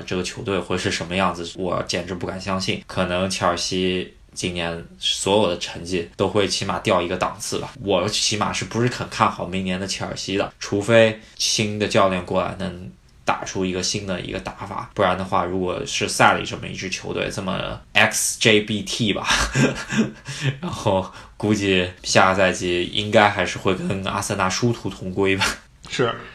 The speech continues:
Speaker 2: 其实阿森纳更惨一点吧，最起码在马上就要开始的这个转会市场上，阿森纳的吸引力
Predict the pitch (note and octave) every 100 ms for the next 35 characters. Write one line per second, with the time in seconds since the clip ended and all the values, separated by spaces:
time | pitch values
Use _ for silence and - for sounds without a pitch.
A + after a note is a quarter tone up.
0 | - - - C3+ D3+ E3 E3+ D#3+ B2 B2
1 | C#3+ B2+ - G#2+ A#2 E2+ - B2+ - -
2 | D3+ C3 C#3+ C#3 G2+ G#2+ B2 A2 A2 A2
3 | C#3+ B2+ B2+ A#2 A#2 C3+ C#3 - - A#2
4 | A2 - F#2 A#2+ B2 B2+ - - F#2+ -
5 | A#2+ B2+ C3+ B2 A2+ - A#2+ A2+ F#2+ G3
6 | F#2+ -